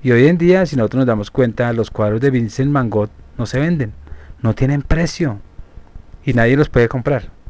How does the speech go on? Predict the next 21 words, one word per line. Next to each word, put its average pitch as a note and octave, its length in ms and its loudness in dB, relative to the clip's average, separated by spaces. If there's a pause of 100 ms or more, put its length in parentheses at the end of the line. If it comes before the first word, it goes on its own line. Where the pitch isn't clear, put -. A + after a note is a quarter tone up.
(220)
porque A2+ 180 -10
son A2 160 -4
patrimonio A#2+ 460 0
de G#2+ 60 -2
la A#2+ 80 2
humanidad, G#2+ 420 -2 (760)
y B2+ 100 2
están A#2+ 240 2
en C3 100 2
todos F3+ 300 0
los F3+ 120 4
museos C3 320 0
más C3 160 2
famosos C#3 300 0
del C#3+ 120 4
mundo, A#2 440 0 (680)
mm, B2 220 -2
y B2+ 100 2
hace B2 240 2
feliz C#3 480 -2
a C3 140 -2